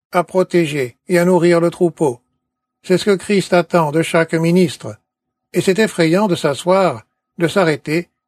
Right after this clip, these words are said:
et de réaliser ce que Dieu attend de toi. C'est pour cette raison que Jacques dit, « Réfléchissez-y à deux fois avant de désirer être un serviteur de Dieu. » La responsabilité est grande.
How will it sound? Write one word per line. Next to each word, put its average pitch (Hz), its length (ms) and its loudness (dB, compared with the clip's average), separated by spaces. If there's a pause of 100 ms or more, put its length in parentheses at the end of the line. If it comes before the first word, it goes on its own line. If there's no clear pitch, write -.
(140)
et 170 100 0
de 185 100 4
réaliser 175 580 2
ce 190 100 -4
que 175 160 0
Dieu 170 220 2
attend 165 260 0
de 165 100 0
toi. 196 300 0 (600)
C'est 185 140 0
pour 185 180 0
cette 165 180 0
raison 180 400 2
que 160 140 -2
Jacques 165 300 0
dit, « 143 300 -6 (460)
Réfléchissez-y 185 880 0
à 170 80 4
deux 170 160 2
fois 180 360 -2 (200)
avant 180 260 0
de 170 100 0
désirer 165 600 0 (140)
être 175 240 -2
un 170 100 0
serviteur 160 540 -2
de 156 140 -2
Dieu. » 165 260 -2 (640)
La 165 140 0
responsabilité 170 1000 0
est 151 60 -4
grande. 147 420 -6